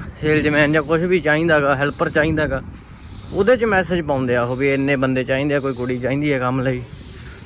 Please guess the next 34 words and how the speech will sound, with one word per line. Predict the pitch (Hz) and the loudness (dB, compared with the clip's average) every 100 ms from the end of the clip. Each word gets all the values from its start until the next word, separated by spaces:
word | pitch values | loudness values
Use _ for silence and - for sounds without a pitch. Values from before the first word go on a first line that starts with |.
| - - | -16 0
ਜਾਂ | 143 165 | 2 2
ਕਿਸੇ | 160 147 175 | 0 -2 2
ਵੀ | 180 | 2
ਸਟੋਰ | 147 165 147 | 2 2 2
'ਤੇ | 135 139 | 2 0
ਆਫਰ | 139 139 165 | 2 0 2
ਲੱਗਦੀ | 147 131 123 135 | 2 2 0 0
ਹੈਗੀ, | 131 135 | 0 -2
ਹੋਰ | 143 147 147 | -2 -2 0
ਕੋਈ | 160 196 | 2 2
ਵੀ | 185 185 | 4 0
ਮਤਲਬ | 180 156 156 | -2 -2 -4
ਕਿ | 151 147 - - - - - - - | -6 -8 -12 -18 -20 -18 -18 -18 -4
ਕੋਈ | 156 151 | 0 2
ਫੰਕਸ਼ਨ | 127 147 127 - | 2 0 2 0
ਹੁੰਦਾ | 147 139 131 131 | 0 2 2 4
ਗਾ | 131 | 4
ਇੱਥੇ, | 113 139 | 2 -2
ਕੋਈ | 135 170 | 2 2
ਵੀ, | 175 160 - - - - 185 | 4 0 -4 -14 -18 -6 2
ਕੋਈ | 247 | 4
ਵੀ | 240 | 6
ਗੱਲਬਾਤ | 220 196 180 160 | 6 6 6 4
ਹੁੰਦੀ | 147 135 | 2 2
ਆ | 127 | 0
ਆਊਟਲੈਟ | 127 143 | 0 -2
'ਚ, | - 190 208 - - - - - - - - | -2 -8 -8 -16 -16 -16 -16 -16 -18 -10 0
ਉਸ | 175 175 | 4 4
ਗਰੁੱਪ | 165 165 151 170 | 4 2 0 -2
'ਚ | 175 | -2
ਹੀ | 180 | 2
ਗੱਲਬਾਤ | 165 156 151 127 | 4 4 4 2
ਹੁੰਦੀ | 127 117 113 | -2 0 -2
ਹੈਗੀ। | 104 | -4